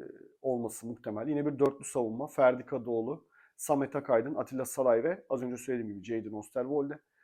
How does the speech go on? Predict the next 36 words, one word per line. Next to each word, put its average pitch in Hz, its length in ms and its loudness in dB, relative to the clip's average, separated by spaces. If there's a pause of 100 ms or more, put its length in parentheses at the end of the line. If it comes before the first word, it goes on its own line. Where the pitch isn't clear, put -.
(260)
Orta 156 280 4
sahada 160 520 6 (180)
Willian 165 340 2
Arao 156 340 8
ve 139 60 4
Miguel 139 380 2
Crespo'nun 135 540 -2 (1120)
herhangi 139 380 2
bir 127 40 -6
sakatlıkları 123 680 -4
yok, 131 160 -4
herhangi 123 320 0
bir 113 220 -14
eksiklikleri - 640 -8
yok. 165 240 -2 (280)
Bu 143 180 0
nedenle, 139 560 4 (100)
e, 113 280 2
genel 147 300 6
olarak 123 400 4
hep 123 200 -4 (140)
hocanın 131 500 -4
tercih 127 360 2
ettiği 135 200 -6
ikili 117 220 -4
olduğu 110 240 0
için 160 280 -8
ben 131 100 2
yine 127 360 -2 (100)
Arao 127 360 4
ve 139 140 -2 (480)
Crespo'nun 147 600 2
mücadelede 123 600 0
forma 131 320 -2
giyeceğini 104 380 -12
düşünüyorum. 147 440 -6